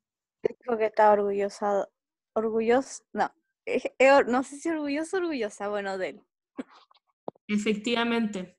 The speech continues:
Speaker 2: dijo que estaba orgullosa de él. Eso fue lo que dijo, ¿verdad? Ella dijo que estaba orgullosa de él porque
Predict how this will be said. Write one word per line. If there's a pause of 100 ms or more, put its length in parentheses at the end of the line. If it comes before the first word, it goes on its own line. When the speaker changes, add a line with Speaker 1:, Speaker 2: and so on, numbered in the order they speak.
(120)
Speaker 2:
dijo
que
estaba
orgullosa
de
él. (400)
Eso
fue
lo
que
dijo, (920)
¿verdad? (880)
Ella
dijo
que
estaba
orgullosa
de
él (320)
porque